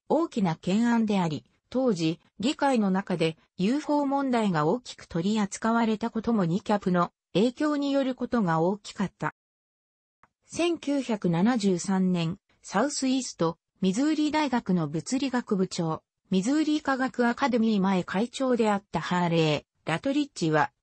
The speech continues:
大学院生数名と共に、たかだか旅を飛行する未確認物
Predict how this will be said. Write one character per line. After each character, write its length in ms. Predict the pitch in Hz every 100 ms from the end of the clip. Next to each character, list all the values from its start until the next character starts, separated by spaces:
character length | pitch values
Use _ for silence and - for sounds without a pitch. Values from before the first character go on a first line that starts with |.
| _
大 200 | 214 285
学 220 | 320 -
院 160 | 277 277
生 240 | - 196
数 300 | - - 247
名 220 | 262 254
と 120 | 240
共 260 | 226 202 196
に、 220 | 175 196 _ _ -
た 120 | 196
か 140 | -
だ 140 | 320 311
か 120 | 208
旅 320 | 180 170 247
を 100 | 208
飛 160 | 165 -
行 180 | - 208
す 160 | -
る 80 | 202
未 160 | 202 180
確 240 | 254 269
認 260 | 262 269 254
物 160 | 269